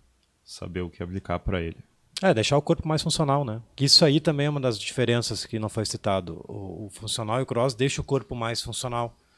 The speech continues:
Speaker 2: do que a, a musculação. A musculação não trabalha mobilidade, estabilidade, enfim, eu não vou ficar repetindo isso aqui, mas a questão é que o treinamento funcional a gente trabalha muito funções articulares. Deixar o corpo mais funcional pro dia a dia, melhorar o dia a dia, enfim.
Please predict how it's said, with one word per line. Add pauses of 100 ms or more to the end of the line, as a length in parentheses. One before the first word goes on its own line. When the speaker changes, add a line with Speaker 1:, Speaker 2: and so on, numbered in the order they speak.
(260)
Speaker 2:
do
que
a,
a
musculação. (760)
A
musculação
não
trabalha
mobilidade,
estabilidade,
enfim,
eu (340)
não
vou
ficar
repetindo
isso
aqui,
mas
a
questão
é
que
o
treinamento
funcional
a
gente
trabalha
muito
funções
articulares. (240)
Deixar
o
corpo
mais
funcional
pro
dia
a
dia, (420)
melhorar
o
dia
a
dia,
enfim.